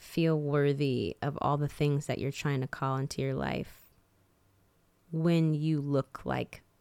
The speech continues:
this, when your body is doing this particular thing and it's manifesting in this type of physical way that, um, that you deem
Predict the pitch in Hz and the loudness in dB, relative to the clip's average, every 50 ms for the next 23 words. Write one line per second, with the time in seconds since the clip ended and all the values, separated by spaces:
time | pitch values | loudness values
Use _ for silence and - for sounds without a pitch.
0 | _ - 143 - - - - 180 - - - - - - - - - _ _ _ | _ -10 -6 -6 -4 -4 -6 -8 -12 -12 -14 -14 -14 -16 -18 -20 -20 _ _ _
1 | - 156 160 160 160 160 156 151 143 147 - 139 131 135 135 139 135 131 - - | -4 -2 0 2 2 2 2 2 0 2 2 4 4 4 4 2 0 -2 -2 0
2 | - 127 131 135 147 - - - - - - - _ _ _ _ _ _ _ _ | -2 -2 -2 -4 -6 -10 -12 -12 -14 -14 -16 -18 _ _ _ _ _ _ _ _
3 | _ _ _ _ _ _ _ _ _ 165 151 151 165 160 156 147 147 143 135 131 | _ _ _ _ _ _ _ _ _ -8 -2 0 2 4 4 4 4 2 2 0
4 | - - - 156 - - 143 - 143 139 131 139 - - 127 123 120 120 113 131 | 0 -2 -6 -6 -4 -4 -4 -2 -2 -2 -2 -2 -4 -4 -2 -2 -2 -2 -2 -2
5 | 139 127 - - 139 139 135 135 139 - - 113 123 - - - 123 131 127 135 | -4 -4 -4 -4 -4 -2 -2 -2 -2 -4 -4 -6 -6 -6 -6 -6 -4 -4 -2 -2
6 | 139 139 135 135 131 - - - - - 135 131 - - 127 120 131 151 - - | -2 -2 -2 -2 -4 -6 -8 -10 -6 -6 -6 -6 -4 -4 -4 -4 -4 -6 -10 -16
7 | - - _ _ _ _ _ _ _ _ _ _ _ _ _ _ _ _ _ _ | -20 -20 _ _ _ _ _ _ _ _ _ _ _ _ _ _ _ _ _ _
8 | _ _ _ _ _ _ _ - - 202 185 175 180 180 - 180 165 156 151 156 | _ _ _ _ _ _ _ 6 6 8 8 6 4 2 4 4 4 4 6 4
9 | 151 151 147 143 139 139 139 139 135 135 135 131 - - - _ - 135 131 127 | 4 4 4 4 2 0 0 0 -2 0 0 -2 -2 -4 -6 _ -4 -4 -2 -2
10 | 127 123 113 78 82 170 - - _ _ - - - - 156 165 175 156 147 160 | -2 -4 -4 -6 -6 -8 -10 -14 _ _ -2 -2 -2 0 0 0 0 0 2 0
11 | 147 143 139 131 127 135 147 | 2 2 2 0 -2 -2 -4